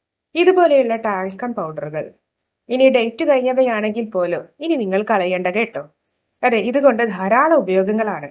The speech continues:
ഉള്ളത്. നിങ്ങൾ പോലും കരുതാത്ത ഉപയോഗങ്ങൾ ഇതുകൊണ്ടുണ്ട്. അപ്പോൾ ഇനി ടാൽക്കം പൗഡർ കയ്യിലുള്ളവർ,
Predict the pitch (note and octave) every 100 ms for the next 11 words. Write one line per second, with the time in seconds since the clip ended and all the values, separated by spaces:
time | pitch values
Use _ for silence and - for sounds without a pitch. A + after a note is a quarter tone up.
0 | _ E3+ D#3+ D#3+ - F3 F3+ G#3+ G#3+ B3+
1 | C#4+ C4+ B3+ A#3+ B3 G#3 G#3+ G#3+ G#3+ G#3
2 | F#3 F#3 G3 F3+ C#3 - _ _ _ _
3 | _ C#4 D4 D4 C#4 B3 G#3+ A#3 B3+ B3+
4 | C4+ A3+ G#3 G#3+ G3+ G3+